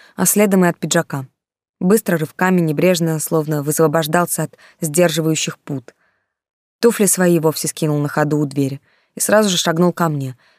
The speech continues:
поймал за руку чуть выше локтя, развернул лицом к себе и уверенно притянул ближе. И тут же, немедля ни секунды, впился поцелуем, таким же нетерпеливым, пылким и напористым. Терзая чуть не до боли губы,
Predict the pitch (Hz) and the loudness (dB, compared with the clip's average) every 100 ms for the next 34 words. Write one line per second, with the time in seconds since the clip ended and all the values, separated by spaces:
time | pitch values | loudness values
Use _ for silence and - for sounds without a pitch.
0 | _ - 165 175 165 185 190 160 165 - | _ 0 2 2 2 0 0 -2 -8 -8
1 | 160 156 156 170 175 180 - 165 - _ | -4 -2 -2 0 0 0 -2 -6 -8 _
2 | - 190 180 196 220 202 170 175 165 - | -4 0 2 4 4 2 0 -2 -2 -4
3 | 160 196 - 165 151 190 190 175 156 - | 0 0 -2 -6 -2 0 0 -2 -4 -4
4 | 156 160 143 131 120 147 _ _ _ _ | -2 -2 -2 -4 -6 -14 _ _ _ _
5 | _ - 175 214 175 185 170 170 175 180 | _ -4 0 0 0 -2 0 2 4 4
6 | 160 151 143 - 196 190 165 - 202 190 | 2 0 -2 -4 -2 -2 -2 -4 -2 -2
7 | 170 - - 175 196 190 151 - _ - | -4 -6 -2 0 2 2 -2 -8 _ -6
8 | 170 190 180 175 - 180 - 165 180 170 | 0 2 2 2 0 -4 0 2 2 0
9 | 151 - 160 - 156 - 165 160 151 135 | -4 -2 -2 -2 -6 -2 -4 -2 -4 -4
10 | - 147 135 _ _ _ - 160 151 175 | -6 -10 -14 _ _ _ -4 -2 2 2
11 | 165 - 175 170 160 165 151 160 143 147 | 0 -2 -6 -2 2 0 2 0 0 -2
12 | 175 165 | -2 -2